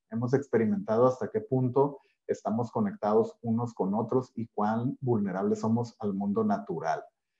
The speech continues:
Eh, en ese sentido, es importante recordar que vivimos en una casa común y que todos los esfuerzos que realicemos, eh, como seres humanos y, y obviamente en, en todo ámbito en el que nosotros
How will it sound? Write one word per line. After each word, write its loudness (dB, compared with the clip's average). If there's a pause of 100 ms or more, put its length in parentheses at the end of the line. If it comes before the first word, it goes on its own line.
(360)
Eh, 4 (200)
en 0
ese 4
sentido, 8
es 8
importante 2
recordar 0
que 4
vivimos 2
en 2
una 2
casa 2
común 0
y -8
que 0
todos 4
los 6
esfuerzos 0
que 2
realicemos, 0 (340)
eh, -8
como -6
seres 0
humanos 4
y, -4
y 0
obviamente 2
en, -6
en -12
todo 6
ámbito 2
en 2
el -8
que -12
nosotros -2